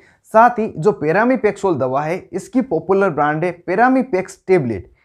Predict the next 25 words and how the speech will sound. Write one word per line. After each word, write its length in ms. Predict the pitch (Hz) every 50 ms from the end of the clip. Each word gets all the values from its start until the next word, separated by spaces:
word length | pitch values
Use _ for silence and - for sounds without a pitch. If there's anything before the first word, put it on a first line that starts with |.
| _ _
इसकी 380 | - 202 202 - - 240 254 226
स्ट्रेंथ 380 | - - - 208 214 220 208
भी 120 | 214 220 170
रोपिनिरोल 640 | 131 156 160 156 196 202 196 196 175 196 196 196 170
जैसे 280 | 170 175 175 - 196
ही, 200 | 196 185 165 151
अ, 80 | 156 139
सेम 320 | 120 - 175 185 196 208
ही 100 | 214 196
है, 200 | 196 214 208 139
ज़ीरो 200 | 127 147 151 160
पॉइंट 280 | 156 160 170 175 160 -
पच्चीस, 440 | - 139 - - 165 170 170 170 120
ज़ीरो 200 | 139 143 156 151
पॉइंट 300 | 151 160 165 160 - -
पाँच, 320 | 139 135 139 147 143 - _ _ _ _ _ _ -
एक 180 | 160 180 185 156
मिलीग्राम 380 | 165 160 151 151 143 160 165
तथा 400 | 160 180 180 233 254 247 - _ _ _ _ _ _ _ -
दो 220 | 160 175 269 262
मिलीग्राम। 460 | 214 196 170 135 120 101 90 73 - - _ _ _ _ _ _ _ _ _ _ _ _ -
अगली 260 | 170 170 214 254 262
दवा 340 | 190 226 220 208 214 202 196
है 220 | 202 214 220 220 - _ _ _ _
सेलेजेलिन। 840 | _ - - 196 208 233 269 220 170 185 165 135 120 104 95 92